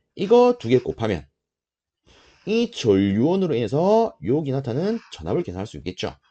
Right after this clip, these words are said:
그래서 계산하면 아래쪽 방향으로 삼십육 볼트가 나옵니다. 그럼 이때 우리가 전압원에 의한 값, 전류원에 의한 값을 대수적으로 합하면 이 값 아니겠습니까? 그래서 두 개를 더하니까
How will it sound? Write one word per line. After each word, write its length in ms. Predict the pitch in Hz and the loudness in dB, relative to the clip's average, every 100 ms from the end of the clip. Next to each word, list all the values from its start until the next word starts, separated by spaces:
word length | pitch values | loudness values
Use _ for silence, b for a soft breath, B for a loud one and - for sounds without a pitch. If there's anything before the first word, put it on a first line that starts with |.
| - | -12
그래서 140 | 127 | -10
계산하면 680 | 127 113 143 175 147 135 73 b b - | -6 -4 -4 -2 -2 -2 -4 b b -6
아래쪽 360 | 107 151 160 | -2 -2 -4
방향으로 600 | 127 113 107 170 226 233 _ _ _ | -4 -2 4 6 6 2 _ _ _
삼십육 600 | 120 123 113 90 95 - | -10 -6 -4 -4 -6 -2
볼트가 480 | 170 - 117 190 - | -2 -2 -4 -4 -6
나옵니다. 520 | 71 76 78 65 - _ _ _ b | -10 -8 -8 -8 -14 _ _ _ b
그럼 160 | b 160 | b -6
이때 380 | 185 165 165 170 | -2 0 0 0
우리가 640 | 139 120 107 123 165 190 _ _ _ _ _ _ _ _ - | 0 0 0 0 0 -4 _ _ _ _ _ _ _ _ -10
전압원에 540 | 98 98 127 147 160 | -4 0 0 0 -2
의한 300 | - 90 80 | -2 -4 -6
값, 240 | 95 78 - b b - | -6 -8 -8 b b -4
전류원에 540 | 117 101 101 139 165 | 2 4 6 6 4
의한 240 | - 117 87 | -2 -4 -6
값을 560 | 101 110 107 87 67 - | -8 0 0 0 -4 -8
대수적으로 440 | 92 98 - 151 139 | -6 -6 -6 -6 -6
합하면 420 | 143 151 160 - _ _ b b b b b b _ _ _ _ - | -6 -4 -4 -4 _ _ b b b b b b _ _ _ _ -12
이 60 | |
값 160 | 131 113 | -4 -2
아니겠습니까? 680 | 76 76 82 87 78 67 - | -2 -6 -8 -10 -10 -10 -10
그래서 180 | 123 | -10
두 100 | - | -6
개를 160 | 127 160 | -2 -2
더하니까 560 | 113 90 98 170 208 | -4 -6 -4 -4 -4